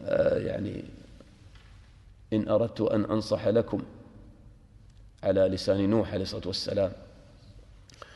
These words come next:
وقال: "وإذا عطس فحمد الله فسمته بالسين"، هكذا يعني في صحيح مسلم. و،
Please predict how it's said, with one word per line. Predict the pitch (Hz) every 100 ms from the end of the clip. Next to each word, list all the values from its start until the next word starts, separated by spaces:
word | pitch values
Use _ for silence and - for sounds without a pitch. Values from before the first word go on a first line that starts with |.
| - - - -
وقال: | 104 - 131 131 127 - -
"وإذا | 123 123 117 120
عطس | 104 120 117 -
فحمد | 113 107 113 117 113
الله | 110 107 113 113 120 127
فسمته | - 113 - 123 113 110 123 - 113 101 101
بالسين"، | 110 - 123 113 107 - - - - - - - - - -
هكذا | - 120 113 101 117 - - 110
يعني | 101 101
في | 107
صحيح | 101 101
مسلم. | 104 - 98 104 - - - - - - - - - -
و، | 139 175 160